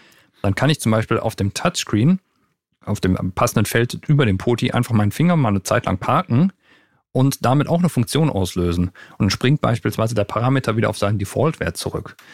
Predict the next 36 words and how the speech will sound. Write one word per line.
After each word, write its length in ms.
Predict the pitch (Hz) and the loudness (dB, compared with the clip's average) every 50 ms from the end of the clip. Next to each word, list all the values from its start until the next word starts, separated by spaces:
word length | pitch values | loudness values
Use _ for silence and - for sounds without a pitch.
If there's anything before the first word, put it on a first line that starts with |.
| - _ _ | -20 _ _
Das 160 | - 92 107 | 0 2 2
ist 140 | 143 143 - | 2 2 4
sehr, 120 | 127 139 | 4 4
sehr 140 | 147 151 135 - - | 4 2 0 2 2
cool. 180 | 165 165 113 | 2 2 2
Also 360 | - - 95 101 117 110 107 - | 0 -2 -2 0 0 0 0 -2
wie 260 | 95 104 110 117 120 | -4 -2 0 0 0
direkt 400 | - 113 110 104 120 139 156 - | 2 0 0 2 0 0 -2 -2
so 120 | - 139 131 | -2 -2 0
die 120 | 120 113 | 0 0
Integration 720 | - 143 151 - 143 - 127 113 - - 135 131 151 165 | 0 0 0 0 0 -2 -2 -2 -2 -2 0 0 2 2
dann 160 | 156 147 139 - | 0 0 0 0
in 160 | 131 110 104 | 0 2 2
D 140 | 117 117 113 | 2 2 0
A 100 | 104 104 | 0 0
Ws 220 | 123 135 156 - | 0 0 0 -2
funktioniert 640 | - - 147 135 - - - 113 113 123 131 127 117 | -2 -2 -4 -2 -2 -2 0 2 2 2 2 0 0
und 140 | 113 101 92 | -2 -4 -2
wie 80 | 107 110 | -2 -2
man 100 | 107 101 | -2 -2
das 120 | 95 - | -4 -2
dann 120 | - 101 | -2 -2
über, 340 | 98 - 101 95 90 92 98 | -2 0 0 0 0 0 -2
keine 220 | - - - 98 107 | -4 -4 -2 0 0
Ahnung, 160 | 120 135 123 | 0 0 0
midi 300 | 113 107 131 147 143 139 | 0 0 0 0 0 0
oder 180 | 139 139 135 | 0 0 -2
sowas 300 | 123 120 123 117 110 - | -2 0 0 -2 -2 0
macht, 240 | - 123 127 - - _ - - - - - - | 0 0 0 -2 -6 _ -20 -20 -20 -14 -6 -2
das 100 | 104 101 | 2 4
muss 160 | 120 165 160 | 4 4 2
man 120 | 160 - | 2 0
alles 180 | - 123 120 110 | 0 0 0 0
nochmal 200 | 113 107 104 98 | 0 0 0 0
sehen. 280 | 95 107 123 147 151 | 0 0 0 0 0
Aber 320 | 139 120 117 117 113 110 | 0 0 0 0 -2 -2